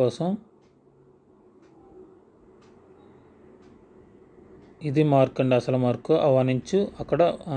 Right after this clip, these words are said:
అలా లేస్తుంది అన్నట్టు వదిలేస్తే, వేసుకున్నప్పుడు ఇలా పైకి, ఆ, పైకి ఒక వన్ ఇంచు ఫింగర్ వెళ్ళేటట్టుగా ఒక వన్ ఇంచుకి, ఆ,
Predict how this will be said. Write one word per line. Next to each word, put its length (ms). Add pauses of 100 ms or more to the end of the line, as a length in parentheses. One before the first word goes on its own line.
(260)
అలా 200
లేస్తుంది 480
అన్నట్టు 240
వదిలేస్తే, 720 (400)
వేసుకున్నప్పుడు 600
ఇలా 140
పైకి, 560 (680)
ఆ, 300 (140)
పైకి 340
ఒక 160 (120)
వన్ 120
ఇంచు 400
ఫింగర్ 480 (480)
వెళ్ళేటట్టుగా 560
ఒక 140
వన్ 260
ఇంచుకి, 280 (640)
ఆ, 60